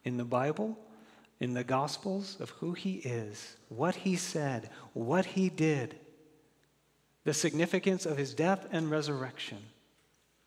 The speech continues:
the only reason to reject it, to neglect it, is because it's too great to be true.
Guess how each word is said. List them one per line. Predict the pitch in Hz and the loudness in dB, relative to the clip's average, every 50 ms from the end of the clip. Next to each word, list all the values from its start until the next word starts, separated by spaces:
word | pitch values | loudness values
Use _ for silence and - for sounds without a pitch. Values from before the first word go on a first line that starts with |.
| _ _ _ _ _ _ _ _ _ _ _ _ _ _ _ _ _ _ _ _ _ _ _ _ _ _ _ _ _ _ _ _ _ _ _ - | _ _ _ _ _ _ _ _ _ _ _ _ _ _ _ _ _ _ _ _ _ _ _ _ _ _ _ _ _ _ _ _ _ _ _ -8
the | 120 113 | -6 -4
only | - 143 160 175 175 175 180 | 0 0 2 4 4 4 2
reason | 170 135 131 131 131 143 139 131 | 2 2 0 0 0 0 -2 -2
to | 135 - 120 107 | -4 -6 -10 -10
reject | 101 101 98 - - 110 117 120 117 - - - | -10 -12 -12 -10 -10 -8 -8 -8 -8 -10 -14 -14
it, | 101 - - - - - - _ _ _ _ _ _ _ _ _ _ _ _ _ _ _ _ _ - | -14 -14 -16 -20 -20 -20 -20 _ _ _ _ _ _ _ _ _ _ _ _ _ _ _ _ _ -6
to | - 127 | -4 -2
neglect | 117 117 110 117 107 110 120 123 - - - | -2 -2 -2 -2 0 0 0 -2 -2 -6 -10
it, | 92 101 | -8 -8
is | 95 - | -10 -10
because | - 110 107 - 107 104 - | -10 -10 -8 -8 -8 -8 -8
it's | 110 - - | -8 -8 -8
too | - - - 170 165 139 | -8 -6 -4 -4 -4 -4
great | 113 - 92 101 110 104 98 87 - - - - - _ _ _ _ _ _ _ _ _ _ _ _ _ _ _ _ _ _ _ _ _ - | -6 -10 -10 -8 -8 -8 -8 -8 -12 -16 -18 -18 -18 _ _ _ _ _ _ _ _ _ _ _ _ _ _ _ _ _ _ _ _ _ -8
to | - 120 | -8 -6
be | 110 107 98 | -6 -6 -8
true. | 101 - - - 95 101 107 | -10 -10 -12 -12 -12 -14 -16